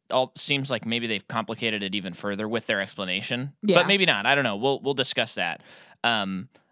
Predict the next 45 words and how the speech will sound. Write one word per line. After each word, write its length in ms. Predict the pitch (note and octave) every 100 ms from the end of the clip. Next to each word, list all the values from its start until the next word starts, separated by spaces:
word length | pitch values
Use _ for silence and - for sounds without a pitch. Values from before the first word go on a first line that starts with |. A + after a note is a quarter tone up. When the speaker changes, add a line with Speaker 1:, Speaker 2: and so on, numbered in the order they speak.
| -
Speaker 1:
at 100 | G#2
a 40 |
different 320 | G2 G#2 G2+
time. 300 | A#2 G2 F#2 - - - - _ _ _ _
But 100 | D3+
I, 260 | D3+ B2+ D3
I 60 | D3+
just 280 | C#3+ D3 D3+
am 120 | C#3
kinda 260 | D3+ C#3 C3
like, 320 | A#2+ G#2+ - -
I 100 | C3+
wonder 600 | C#3 D#3 D3+ D3+ C#3+ B2+
how 200 | C3 C3+
many 240 | C3+ B2+
people 340 | A#2+ C3 B2 A#2+
are 100 | A2+
kinda 220 | B2+ A#2+
like, 260 | A2 G#2 - -
"I 160 | D3+ E3+
don't 180 | C#3
know, 220 | A#2 A2 A2
let 160 | B2+
me 100 | D3+
just 240 | D#3 D3+ -
wait 220 | B2 A#2+
till 160 | C3+ A2+
this 200 | A2 A2+
is, 100 | G#2+
like, 180 | G2+ F#2+ _ _ _ _ -
restarted 760 | G2 A#2 G2 - G2+ F#2 D2+ C#2+
or 80 |
something." 500 | D#2 E2+ E2 - A1+ -
Speaker 2:
Yeah. 300 | G#3 D#3 E3 - _ _ _ _
Speaker 1:
Um, 500 | - B2 A2+ G2+ F#2+ B2+ _ _ _ _ _ -
and 120 | D#3+
it 120 | D#3
seems 260 | - G3+ G3
like 180 | F#3+ D#3
it's 160 | C#3
not 220 | C#3+ C3+
gonna 180 | D3+ D3
do 240 | C#3 C3+ C3
super 500 | - B2 A#2+ C#3+ C#3
well. 540 | C#3+ A2 G#2 A#2 C#3